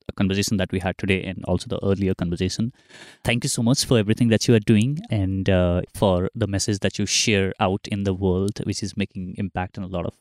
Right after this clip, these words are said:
people's life. That's just amazing. Last question. Imagine that you're standing on a stage and there are millions and millions of people eagerly and passionately waiting to listen to you. And this is the largest stadium that has ever been built in the history of the world.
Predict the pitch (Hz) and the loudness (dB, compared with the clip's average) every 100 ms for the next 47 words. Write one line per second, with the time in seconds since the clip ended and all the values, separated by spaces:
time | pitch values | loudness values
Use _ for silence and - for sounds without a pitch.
0 | _ _ 90 - - - - - - - | _ _ -6 -6 -10 -8 -8 -8 -8 -6
1 | - - - 107 92 90 110 101 - 107 | -8 -8 -10 -6 -4 -2 -2 -2 2 2
2 | - - - - - - - _ _ _ | 2 -2 -2 -2 -4 -12 -20 _ _ _
3 | _ 127 110 110 98 110 107 107 - 113 | _ 2 4 4 4 2 0 -4 0 2
4 | 117 - - 104 98 98 98 104 - - | 2 2 0 4 6 6 4 2 -6 -2
5 | 101 - - 98 92 92 101 - - _ | 0 0 2 2 2 0 -2 -4 -10 _
6 | _ _ _ _ _ _ - 95 90 95 | _ _ _ _ _ _ -6 -2 0 2
7 | 110 123 120 110 104 101 92 87 - - | 4 6 6 2 0 -4 -2 -2 -4 -8
8 | - 87 - - - - _ _ _ _ | -6 -6 -6 -8 -8 -16 _ _ _ _
9 | _ _ _ - 131 107 107 95 92 92 | _ _ _ 2 4 4 0 0 -4 -4
10 | - 85 - 95 95 90 90 90 92 95 | -4 -2 -2 -2 -2 -2 -4 -6 -8 -6
11 | 92 - 95 - 85 87 - - 98 90 | -6 -6 -8 -8 -8 -8 -10 -8 -6 -4
12 | - 107 110 98 87 90 107 - - 98 | -6 -6 -6 -4 -4 -4 -2 -4 -4 -8
13 | 101 101 90 92 92 92 90 92 87 98 | -8 -10 -8 -8 -8 -8 -6 -8 -6 -8
14 | - 90 104 - - - 95 87 - - | -8 -12 -8 -8 -8 -6 -4 -4 -6 -8